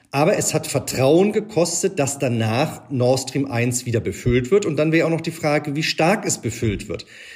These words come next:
Gehen wir zurück zu den hundert Prozent, die wir im Prinzip bis weit in den, ähm, Juni hinein gesehen haben, also auch während des Krieges schon,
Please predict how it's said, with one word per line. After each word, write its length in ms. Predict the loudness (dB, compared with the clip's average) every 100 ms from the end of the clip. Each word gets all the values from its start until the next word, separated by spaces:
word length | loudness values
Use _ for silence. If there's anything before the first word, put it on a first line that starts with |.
| -20 -4
Gehen 280 | 2 6 6
wir 120 | 4
zurück 340 | 2 0 0
zu 80 | 0
den 200 | 0 2
hundert 380 | 4 6 4 2
Prozent, 640 | -4 0 2 2 0 -4
die 100 | -6
wir 80 | -4
im 140 | -4
Prinzip 560 | -2 -2 -2 0 -2 -4 -16 -16 -4
bis 260 | 0 0 2
weit 420 | 4 6 4 2
in 200 | 0 4
den, 280 | 4 4 2
ähm, 300 | 2 2 0 -2
Juni 460 | -2 2 4 4
hinein 440 | 2 0 0 -2 -2
gesehen 440 | -4 -4 -6 -6
haben, 480 | -6 -4 -2 -2 -4 -16 -20 -20 _
also 200 | -6 -6 -6 -4
auch 240 | -4 0
während 240 | 0 0 -4
des 100 | -4
Krieges 380 | -2 0 2
schon, 400 | 2 2 2 0